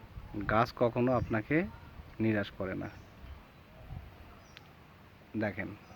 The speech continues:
লম্বা লম্বা গাছ, থানকুনি পাতা, একই জায়গায় কত কি করা সম্ভব।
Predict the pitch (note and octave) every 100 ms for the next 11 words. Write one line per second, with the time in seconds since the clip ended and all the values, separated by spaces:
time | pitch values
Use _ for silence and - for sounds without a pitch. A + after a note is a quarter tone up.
0 | - A2 A2 A2 A2 G#2+ G#2 G2+ F#2+ G#2+
1 | D3 - - - - - - - - -
2 | - - - - A#2 G#2 G2+ G#2+ G#2 G2
3 | F#2+ G2 A#2+ A2+ - - - - - -
4 | - - - - - - - A#2+ B2 D#3+
5 | C3+ B2 B2 B2+ D3+ F#3+ G#3+ - - -
6 | - - - - - - - C3+ D#3+ D3+
7 | C3 A2 G#2 - G2+ F#2+ F#2